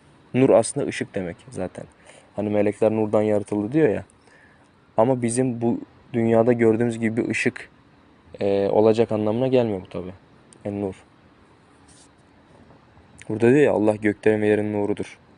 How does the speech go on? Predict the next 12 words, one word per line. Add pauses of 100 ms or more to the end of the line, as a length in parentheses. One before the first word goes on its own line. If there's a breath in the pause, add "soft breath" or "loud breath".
(880 soft breath)
Ee,
burada
mecaz
bir
anlam
da
olabilir.
Yani
her
şeyi
hidayetiyle
aydınlatan